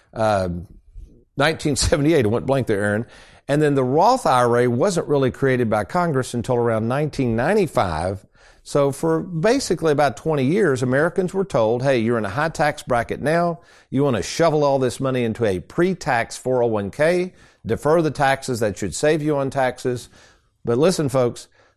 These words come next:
that always assumed that one day you would be in a lower tax bracket. So let's use the example, Aaron.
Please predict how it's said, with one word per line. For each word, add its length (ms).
that 560
always 840
assumed 840
that 260
one 340
day 460
you 320
would 240
be 220
in 360
a 240
lower 800
tax 400
bracket. 500
So 120
let's 200
use 200
the 40
example, 480
Aaron. 380